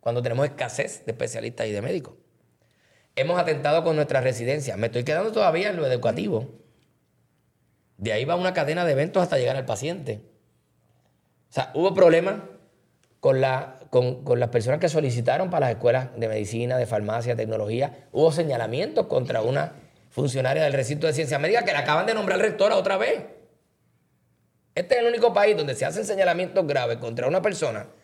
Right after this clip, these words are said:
por el funcionamiento y le eligen para que vuelva a dirigir en una junta de gobierno de las universidades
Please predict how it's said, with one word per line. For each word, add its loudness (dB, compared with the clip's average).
por 4
el 4
funcionamiento 2
y 0
le 4
eligen 4
para 2
que 4
vuelva 6
a 6
dirigir -2
en 0
una 2
junta 4
de 6
gobierno 0
de 4
las 2
universidades 2